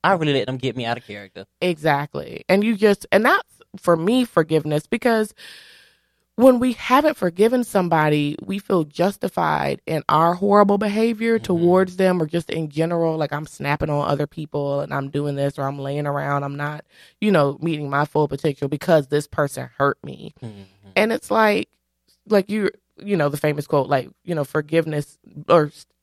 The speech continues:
Speaker 2: not forgiving somebody is like drinking poison and expecting them to die. Like, you're gonna hurt your life
Speaker 1: Mm-hmm.
Speaker 2: because this person did something bad to you.
Speaker 1: And what's interesting is most of the time people don't even realize that they've done something to you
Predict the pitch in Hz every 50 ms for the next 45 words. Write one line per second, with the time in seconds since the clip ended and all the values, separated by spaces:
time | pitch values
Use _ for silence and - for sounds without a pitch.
0 | - 175 175 180 208 - - - 165 165 160 147 156 151 - - 147 151 135 135
1 | 139 139 - 143 143 - 143 135 131 131 127 _ - 156 151 - 143 139 - -
2 | 151 151 147 139 139 131 135 120 87 - - - - 143 131 - 139 143 139 139
3 | 135 135 - 143 143 156 156 - - 160 - - - - - - - - - 190
4 | 175 - 180 214 254 254 240 196 170 156 - 190 185 - - 147 151 160 170 190
5 | 208 208 196 175 156 156 175 180 139 139 139 139 147 - - _ _ _ _ -
6 | 113 107 104 101 _ 107 101 95 156 147 180 175 170 156 - - 185 160 147 143
7 | 139 135 131 _ 165 160 151 - _ - 160 147 143 - 143 135 135 135 135 131
8 | 131 - _ _ _ 143 156 156 147 - 147 135 - - 135 131 127 123 131 -
9 | - - - - - - - - - - - _ _ _ _ _ _ _ _ _
10 | _ _ _ _ - - _ _ _ 160 170 170 160 160 156 123 151 185 180 -
11 | 143 123 120 113 120 120 139 - 143 123 - 127 113 110 - 139 131 135 123 117
12 | 110 104 98 101 107 101 98 98 95 92 98 92 _ 98 98 104 _ _ 92 _
13 | 98 98 - 107 107 98 87 73